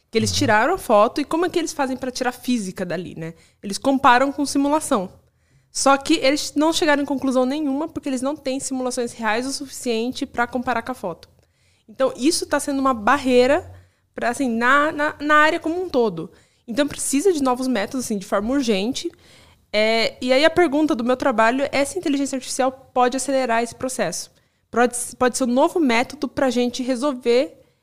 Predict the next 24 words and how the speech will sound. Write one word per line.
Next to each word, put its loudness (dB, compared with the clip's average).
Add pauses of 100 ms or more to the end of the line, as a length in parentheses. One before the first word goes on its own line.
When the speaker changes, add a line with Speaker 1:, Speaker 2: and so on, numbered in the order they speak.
Speaker 1:
essa -6
questão 0
de 0
como 0
entender -2
buracos -2
negros. -10 (400)
Tem 4
grupos 0
também 0
que -4
usam, -2
é, -2 (260)
é, -2 (220)
aceleração 0
em 0
G 0
P -4
U, 0 (160)
com -6
cuda -4
e -2
et -6
cetera, -2